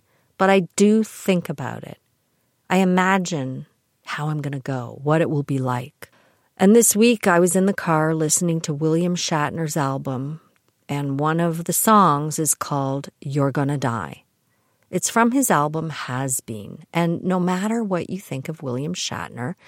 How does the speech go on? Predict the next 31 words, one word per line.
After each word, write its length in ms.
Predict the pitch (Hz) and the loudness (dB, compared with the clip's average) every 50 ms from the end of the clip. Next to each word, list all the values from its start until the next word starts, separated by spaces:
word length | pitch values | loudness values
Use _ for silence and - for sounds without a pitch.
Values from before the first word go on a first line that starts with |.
| - - - _ - | -20 -20 -18 _ -10
if 180 | 196 - - | -8 -6 -4
you 60 | 220 208 - | -4 -2 2
don't 280 | - 247 254 294 311 311 | 4 4 4 4 2 0
know 180 | 330 339 330 | -2 -2 0
who 200 | 285 - 214 196 | 2 2 4 4
he 180 | 208 214 202 175 | 6 6 4 4
is, 520 | 147 131 131 131 147 175 185 - - - _ _ _ _ _ _ _ _ _ _ | 4 2 2 0 -2 -2 -4 -6 -6 -8 _ _ _ _ _ _ _ _ _ _
<sighs> 480 | - - - - - - - - - - | -12 -10 -10 -10 -10 -12 -14 -18 -10 0
young 300 | - 196 226 233 247 247 | 2 4 4 6 4 2
people 320 | - - 247 - 240 208 | 2 0 0 2 4 4
wouldn't 200 | 180 180 165 160 | 4 4 2 0
know 180 | 120 160 160 151 | 0 0 -2 0
who 120 | 139 160 | 0 0
he 140 | 156 147 147 | 0 0 0
is, 120 | 156 160 - | 0 0 0
and 120 | - 220 | 0 2
I 100 | 233 262 | 4 4
don't 140 | 311 359 381 | 6 6 6
know 120 | 381 359 330 | 6 4 4
if 120 | 311 - | 4 4
all 160 | 254 233 233 | 4 4 4
of 100 | 226 196 | 4 4
his 120 | 202 196 - | 2 2 2
shows 480 | - - - 202 208 220 214 190 - | 0 0 2 2 4 4 2 2 0
were 100 | - 175 | -2 -2
even 220 | 180 180 165 170 165 | 0 0 0 0 -2
available 580 | 151 143 165 156 151 156 160 151 156 135 117 - | 0 0 0 0 0 0 0 -2 -2 -4 -4 -4
in 280 | - 127 143 143 139 | -6 -6 -6 -6 -8
countries 800 | - - - 156 156 147 - - 170 156 147 139 139 - - - - - | -8 -8 -6 -4 -4 -4 -4 -4 -4 -4 -2 -2 -4 -4 -6 -8 -6 -4
other 500 | 151 156 143 151 156 151 151 147 147 143 | -4 -4 -2 -2 -2 0 0 0 -2 -2
than 500 | 127 143 131 123 123 120 120 123 131 | -4 -4 -2 -2 -2 -2 -4 -4 -6